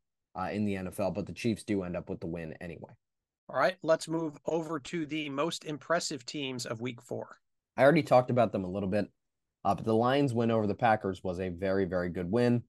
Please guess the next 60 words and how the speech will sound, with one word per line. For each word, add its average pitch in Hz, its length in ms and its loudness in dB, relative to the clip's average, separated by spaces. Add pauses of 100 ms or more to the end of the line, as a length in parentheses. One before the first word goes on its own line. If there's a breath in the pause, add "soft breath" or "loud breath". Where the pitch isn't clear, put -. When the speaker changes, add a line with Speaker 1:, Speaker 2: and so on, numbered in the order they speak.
(120)
Speaker 1:
very 101 200 4
important 95 440 -2
for 92 80 -6
the 92 100 -2
division. 107 480 0
They 95 100 0
started 104 380 2
out 101 320 4
with 101 280 -4
a 95 120 -2
twenty-seven 107 640 -2
to 90 80 -4
three 101 220 2
lead 92 200 0
at 90 140 -2
the - 60 -6
half, 104 380 0 (520)
um, 87 260 -2
and 82 160 -2
they 98 100 2
were 87 140 0
able 95 280 2
to 92 360 2 (280)
kind 113 120 6
of 90 80 2
bottle 104 300 8
up 104 140 6
that 104 140 6
momentum, 123 460 2
and 107 100 4
that 98 120 0
was 98 140 -4
just 107 280 -2
enough 98 400 -2 (500)
for 117 120 4
them 101 160 4
to 101 100 -4
win 92 160 0
the 87 80 -4
game. 117 320 6
The 104 80 6
Packers 107 420 4
tried 151 260 6
to 120 40 -2
mount 92 220 -2
a - 20 -4
little 87 200 -4
bit 85 120 -2
of 82 100 -4
a 80 60 -6
comeback, 85 420 0
but 92 200 2 (160)
it, 98 180 2
it 92 100 0
wasn't 90 300 -2
close 85 300 -4
enough 82 200 -6
at 80 80 -4
all. 104 380 8 (540)
Um, 107 300 4